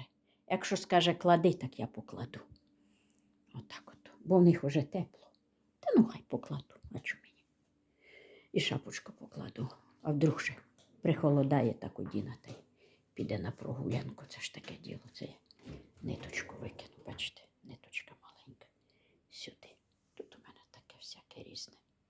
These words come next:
От, зараз поїм і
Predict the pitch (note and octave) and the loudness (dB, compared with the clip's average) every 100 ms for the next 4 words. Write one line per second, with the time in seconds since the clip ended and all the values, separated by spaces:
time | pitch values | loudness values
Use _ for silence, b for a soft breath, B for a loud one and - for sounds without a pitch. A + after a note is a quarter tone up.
0 | _ _ _ _ _ _ - - - - | _ _ _ _ _ _ -20 -20 -16 -16
1 | - - - - - D4 A3 - - B | -16 -20 -20 -12 10 12 12 12 -4 B
2 | B - G#3+ A3 E3+ D#3 - - - F#3 | B -4 6 8 8 6 -6 -10 2 10
3 | B3+ F#4+ F#4 - - _ _ _ _ _ | 12 12 12 4 -16 _ _ _ _ _
4 | _ _ _ _ _ _ _ C4+ C4+ B3+ | _ _ _ _ _ _ _ 10 12 12
5 | A#3+ | 12